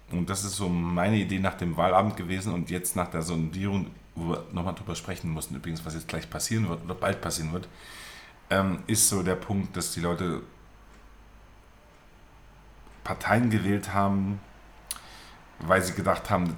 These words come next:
die haben die meisten Chancen. Also wir haben ja immer noch, äh, Kleinstparteien, die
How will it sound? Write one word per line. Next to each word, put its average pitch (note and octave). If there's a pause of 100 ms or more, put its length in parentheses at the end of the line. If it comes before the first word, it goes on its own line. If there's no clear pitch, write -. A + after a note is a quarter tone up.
(120)
die F#2
haben F#2+
die F#2
meisten F2
Chancen. E2+
Also F#2
wir F#2
haben G#2+
ja G#2
immer A2
noch, G#2 (680)
äh, D#2+ (680)
Kleinstparteien, G2+
die F2+